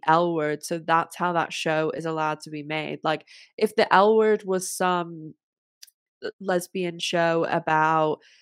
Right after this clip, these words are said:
politics or about, I don't know, like, a serial killer or something,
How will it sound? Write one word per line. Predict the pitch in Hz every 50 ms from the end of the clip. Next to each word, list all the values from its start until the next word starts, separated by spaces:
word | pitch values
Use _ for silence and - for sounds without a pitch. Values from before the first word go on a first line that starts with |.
| _ _ _ _ - - _ _ -
politics | - 214 233 233 220 202 - - 156 147 127 - - - -
or | 165 170 165 160 160 160 156 156 156 139 -
about, | - 170 - 165 160 160 156 156 156 160 160 - -
I | 247
don't | 226 160 143
know, | 147 156
like, | 160 170 165 226
a |
serial | - - - 285 269 269 233 190
killer | 190 - 190 175 165 156
or | 160
something, | - - 170 175 - 160 151 151